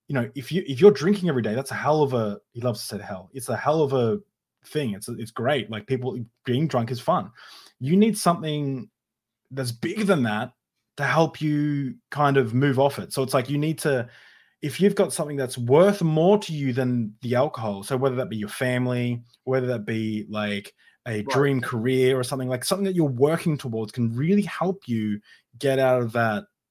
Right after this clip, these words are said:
Speaker 1: that space. It depends where you kind of are, but it really can m-,
Speaker 2: Because
Speaker 1: help.
Speaker 2: when you're in that space of depression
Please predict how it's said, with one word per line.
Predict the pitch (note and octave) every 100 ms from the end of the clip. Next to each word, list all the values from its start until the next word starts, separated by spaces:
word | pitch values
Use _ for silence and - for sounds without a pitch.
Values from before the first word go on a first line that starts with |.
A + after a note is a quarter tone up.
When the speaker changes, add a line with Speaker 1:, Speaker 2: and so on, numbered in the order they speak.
| -
Speaker 1:
that | B2 A2+
space. | - - A#3 G2 - -
It | C3+
depends | C#3 E3+ F#3
where | D#3+
you | D#3 C#3+
kind | C#3 B2+
of | G#2 - _
are, | C3 C3 A2
but | G#2 A2
it | B2+
really | B2 C3+ E3 C#3 _ _ _
can | - C#3 A#2+ G#2 - _ - -
m-, | A#2 A#2 -
Speaker 2:
Because | F#3 - G#3
Speaker 1:
help. | B2+ - _ _ _ _ -
Speaker 2:
when | E3
you're | F#3 D#3
in | F#3
that | G#3+ F3+
space | - - B2+ C3 C#3 -
of | A#2+ A2 _
depression | B2+ - - B2+ B2 - B2 A#2+